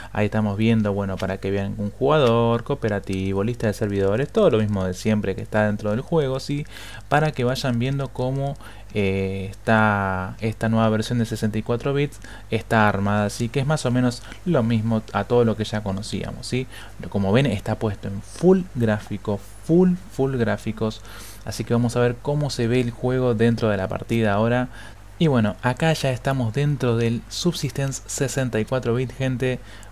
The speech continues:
Para los que nunca lo podían haber creído, acá está. Como pueden ver, se ve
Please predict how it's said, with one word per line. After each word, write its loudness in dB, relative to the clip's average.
Para 0
los -2
que -2
nunca 2
lo 2
podían 2
haber 2
creído, 4
acá 2
está. -12
Como 0
pueden 2
ver, 2
se -4
ve 2